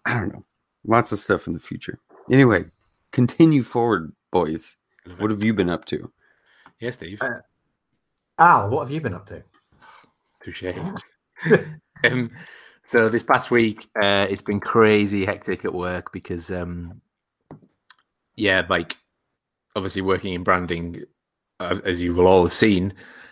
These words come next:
Speaker 2: everyone's desperate to kind of stay relevant at the moment. So you'll have gotten hundreds of desperate emails from every company that you've ever bought anything from, um, trying to keep, keep,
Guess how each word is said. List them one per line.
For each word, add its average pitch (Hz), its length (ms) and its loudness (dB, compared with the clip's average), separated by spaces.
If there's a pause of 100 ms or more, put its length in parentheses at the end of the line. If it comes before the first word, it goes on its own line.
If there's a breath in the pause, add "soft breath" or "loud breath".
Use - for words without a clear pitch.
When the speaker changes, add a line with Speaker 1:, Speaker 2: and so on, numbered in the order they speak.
(320 loud breath)
Speaker 2:
everyone's 98 480 4
desperate 92 460 0
to 90 120 -2
kind 92 200 0
of 90 100 2
stay 92 180 2
relevant 98 380 2
at 107 60 -8
the 110 60 -2
moment. 110 360 2 (380)
So 90 520 6
you'll 92 300 -4
have 92 100 -4
gotten 90 380 -2
hundreds 92 460 -2
of 87 260 -8 (540 soft breath)
desperate 101 420 0
emails 87 480 2
from 90 180 -4
every 87 340 2
company 87 400 -2
that 87 100 -2
you've 90 180 -2
ever 90 200 6
bought 87 220 4
anything 82 340 -2
from, 82 420 -4 (360 soft breath)
um, 85 480 2 (800)
trying 101 380 2
to - 140 -2
keep, - 360 -6
keep, - 280 -4